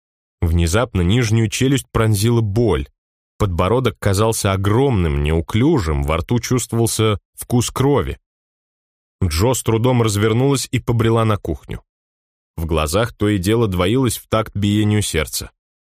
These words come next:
Ей пришлось ухватиться за косяк, чтобы удержать равновесие, и тут зрение прояснилось. На полу было разлито красное вино, и на стене тоже. Тёмно-красный цвет.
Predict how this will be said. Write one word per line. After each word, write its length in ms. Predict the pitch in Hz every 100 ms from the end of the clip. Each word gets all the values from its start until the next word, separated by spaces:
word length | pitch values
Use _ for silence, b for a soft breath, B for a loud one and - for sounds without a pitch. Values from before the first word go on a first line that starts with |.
| _ _
Ей 240 | 82 80 123
пришлось 540 | 120 117 - 143 -
ухватиться 640 | - 117 110 110 135 120 120
за 140 | 110
косяк, 440 | - 113 - 165 -
чтобы 280 | - 85
удержать 440 | 92 87 90 101 90
равновесие, 760 | 90 87 82 107 135 127 131 - _
и 100 | 113
тут 240 | - 135
зрение 420 | 92 95 113 110 101
прояснилось. 800 | - 98 92 90 85 69 - - _ _ _ _ _ _ _
На 160 | - 90
полу 480 | 87 87 92 131 - _ _ _
было 280 | 87 110 135
разлито 460 | 123 101 120 127 120
красное 500 | 117 127 - 117 120
вино, 380 | 113 139 123 78
и 180 | 69
на 180 | 71 71
стене 420 | 69 - 69 98
тоже. 420 | 120 95 76 65 - _ _ _ _
Тёмно-красный 840 | 123 135 139 - 131 135 - 123
цвет. 480 | 120 - 120 85 -